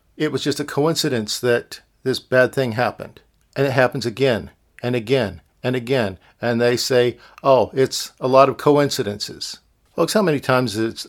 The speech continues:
things have to happen before it becomes mathematically impossible to be a coincidence? Coincidences don't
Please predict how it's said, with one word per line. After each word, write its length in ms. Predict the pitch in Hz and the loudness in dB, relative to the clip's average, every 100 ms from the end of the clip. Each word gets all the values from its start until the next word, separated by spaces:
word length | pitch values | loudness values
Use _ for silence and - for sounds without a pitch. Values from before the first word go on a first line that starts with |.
| _ | _
things 280 | 139 135 - | -2 -2 2
have 200 | 127 - | 0 0
to 100 | 113 | -4
happen 340 | 127 131 117 | -4 -2 -4
before 320 | 110 - 120 | -6 -4 -2
it 80 | 110 | 0
becomes 400 | 117 117 117 92 | -2 -4 -4 -2
mathematically 1040 | 110 131 147 139 127 127 123 123 123 117 _ _ | 0 0 0 0 2 0 -2 -2 -2 -6 _ _
impossible 1080 | 147 151 143 - 160 165 - 120 107 110 110 | -4 -4 -8 -4 2 2 0 -2 -4 -4 -8
to 120 | - | -10
be 240 | 113 127 - | -4 -4 -2
a 120 | 123 | -6
coincidence? 1000 | 113 131 123 113 - 95 - - - - _ _ _ _ _ | -2 0 0 -2 -4 -8 -12 -14 -12 -12 _ _ _ _ _
Coincidences 1080 | - 131 139 160 156 147 - 160 156 147 - _ | -2 0 0 -2 -4 -4 -8 -6 -6 -8 -12 _
don't 380 | - 127 123 - | 0 0 0 -6